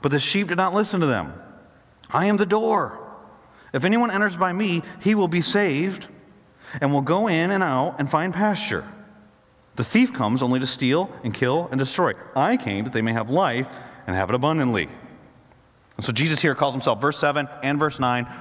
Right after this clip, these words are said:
the door. What do doors do? Like, think in your life of all the experiences you have with doors. You came through doors in order to come into this room. How many of you have doors on your house, I assume?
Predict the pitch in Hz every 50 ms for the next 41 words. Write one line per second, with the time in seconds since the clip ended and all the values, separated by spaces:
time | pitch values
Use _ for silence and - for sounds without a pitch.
0 | - - 135 123 113 139 131 113 95 85 78 90 107 120 131 143 143 139 147 143
1 | 143 139 123 110 110 117 92 82 76 82 - - 117 113 135 135 139 143 147 143
2 | 127 117 117 123 120 - - - - - - 120 107 110 123 131 143 139 - -
3 | - 147 139 131 - 117 113 123 120 120 117 120 120 110 107 127 117 101 85 65
4 | - - - 110 104 - 123 120 120 123 127 - - 139 123 117 127 127 139 151
5 | 151 143 - - - 123 - 120 123 123 117 120 - 135 131 131 127 123 117 117
6 | 113 - 120 117 113 95 73 - - - - - - - - - - - - 98
7 | 107 117 120 123 127 110 104 107 120 131 139 151 156 - - - - 135 139 135
8 | 120 117 - 127 127 107 90 87 - 110 101 98 - - 107 90 76 58